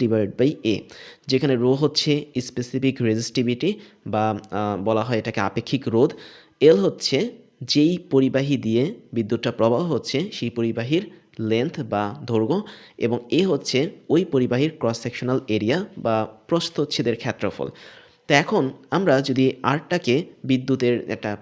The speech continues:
প্রপার্টি হিসেবে কল্পনা করি, তাহলে বলতে পারি যদি আমরা লেন্থ অনেক বেশি পরিমাণ বাড়িয়ে ফেলি, তাহলে আমাদের রেজিস্ট্যান্স বাড়বে। অর্থাৎ কন্ডাক্টর বা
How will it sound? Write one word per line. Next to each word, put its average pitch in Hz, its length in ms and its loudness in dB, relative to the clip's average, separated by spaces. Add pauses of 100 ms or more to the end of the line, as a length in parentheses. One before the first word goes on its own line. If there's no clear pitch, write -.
প্রপার্টি 160 380 0
হিসেবে 165 240 0
কল্পনা 160 440 -2
করি, 117 200 0
তাহলে 120 200 0 (100)
বলতে 131 180 0 (100)
পারি 107 140 2 (720)
যদি 180 240 6
আমরা 131 180 6 (340)
লেন্থ 165 280 4 (260)
অনেক 160 160 0 (120)
বেশি 131 240 -4
পরিমাণ 117 260 0 (200)
বাড়িয়ে 110 300 0 (180)
ফেলি, 107 260 0 (240)
তাহলে 123 280 -2
আমাদের 107 180 0 (100)
রেজিস্ট্যান্স 107 400 -4 (120)
বাড়বে। 85 240 -6 (460)
অর্থাৎ 117 220 -2 (440)
কন্ডাক্টর 127 520 2 (140)
বা 104 100 2